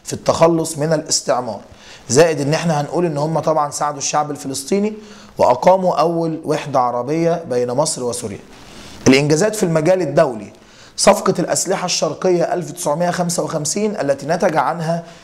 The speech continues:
كسر احتكار السلاح، بمعنى إن كان في دول معينة هي بس اللي معاها السلاح في العالم،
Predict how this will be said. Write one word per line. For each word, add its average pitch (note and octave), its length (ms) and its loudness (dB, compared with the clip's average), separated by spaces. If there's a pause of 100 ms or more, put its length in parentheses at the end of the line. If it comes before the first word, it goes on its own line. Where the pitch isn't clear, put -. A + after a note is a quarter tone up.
(140)
كسر F3+ 280 4
احتكار E3 420 2
السلاح، B2 480 -4 (480)
بمعنى D#3 380 4 (420)
إن B2 80 0
كان B2+ 160 2
في F3 140 4
دول F#3 260 4
معينة D#3+ 420 2
هي E3 260 2
بس F3 220 -2
اللي C#3+ 140 -2
معاها D3+ 180 0
السلاح D3+ 540 -2
في - 100 -14
العالم، F#3+ 460 0